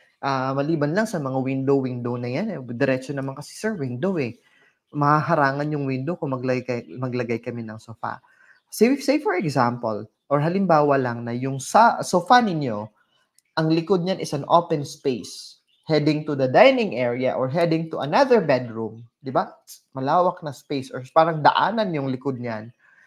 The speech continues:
The best thing that you can do is to use large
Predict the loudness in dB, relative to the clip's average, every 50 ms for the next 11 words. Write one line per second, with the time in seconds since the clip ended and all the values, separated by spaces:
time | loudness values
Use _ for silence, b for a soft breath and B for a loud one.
0 | b b b b b -4 0 4 4 4 4 4 -2 -2 -2 -2 -2 -4 -4 -8
1 | -6 -4 -2 -2 -2 -2 -2 -2 -2 -4 -6 -8 -10 -10 _ -6 -6 -2 -2 -2
2 | -4 -4 -8 -8 -4 -2 0 4 6 6 8 8 6 4 0 -4 -12